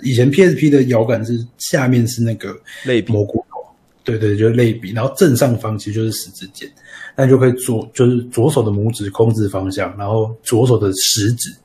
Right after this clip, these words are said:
Speaker 1: 去按那个，那个
Speaker 2: 方向键。
Speaker 1: 对，对，摄影机方向键这样子。
Speaker 2: 所以你的手会像一个 C。
Speaker 1: 对，对，
Speaker 2: 那大家就会说，
Speaker 1: 那个时候是
Speaker 2: 那个时候大家都是用 C 型手在玩，但是这个手势其实会让你操作变得很灵活，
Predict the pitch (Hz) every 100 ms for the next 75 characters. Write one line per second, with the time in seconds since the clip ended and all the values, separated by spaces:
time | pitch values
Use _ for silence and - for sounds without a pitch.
0 | - - 123 117 110 107 95 92 95 -
1 | - - - _ - 104 107 98 92 104
2 | 95 104 90 90 _ _ _ _ - _
3 | _ 113 98 98 - - 104 90 98 95
4 | 98 98 98 85 85 - - - - _
5 | - 135 147 107 104 - 90 101 104 101
6 | 92 92 - - 90 85 - _ _ _
7 | _ - 107 98 90 98 113 113 123 120
8 | 123 147 120 120 120 120 117 117 113 113
9 | 107 98 107 104 90 87 - 55 87 82
10 | 60 50 - 127 139 143 131 107 - 185
11 | 135 120 101 85 - 117 - 98 131 110
12 | - _ - 127 104 82 - 104 101 95
13 | 107 90 87 76 78 80 - -